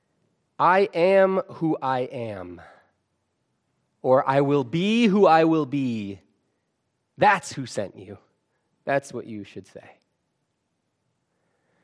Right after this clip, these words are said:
And we talked about that phrase being very interesting and evocative of many ideas.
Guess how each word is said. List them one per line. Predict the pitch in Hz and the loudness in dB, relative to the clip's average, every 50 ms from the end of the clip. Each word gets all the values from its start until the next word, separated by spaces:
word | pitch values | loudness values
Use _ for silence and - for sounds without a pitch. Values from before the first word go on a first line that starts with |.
| _ _ - | _ _ -8
And | - 135 | -6 -4
we | 147 151 | -4 -2
talked | - 196 190 190 185 - 190 | 2 4 4 4 4 2 0
about | 160 170 170 165 147 147 | 0 2 2 2 2 2
that | 151 151 156 143 - - - - - - _ _ | 4 4 4 4 2 -4 -14 -20 -20 -20 _ _
phrase | _ - - 185 185 190 202 208 208 220 226 226 202 175 - - - _ _ _ _ _ _ _ _ _ _ _ - 160 | _ -8 0 2 4 6 8 8 8 6 4 0 -4 -6 -10 -14 -16 _ _ _ _ _ _ _ _ _ _ _ -10 -2
being | 147 160 165 156 | 2 2 4 4
very | 175 175 160 139 | 4 2 2 2
interesting | - 190 226 214 - 214 196 185 - - 196 196 190 190 190 190 - | 4 4 2 2 2 0 -2 -2 -2 -2 0 2 4 4 2 0 0
and | - 156 147 147 143 135 131 123 - - - - | 0 0 0 0 0 0 -2 -4 -8 -8 -14 -14
evocative | 151 135 120 120 123 165 175 196 190 - - 175 165 180 165 160 151 147 | -14 -14 -10 -4 0 4 4 4 4 4 2 2 2 2 0 0 -2 -6
of | 127 135 | -2 2
many | 156 180 190 185 170 147 | 4 4 4 6 4 4
ideas. | 139 135 131 139 147 151 143 139 135 127 - - - - | 4 2 0 0 0 2 2 2 0 -2 -8 -18 -20 -20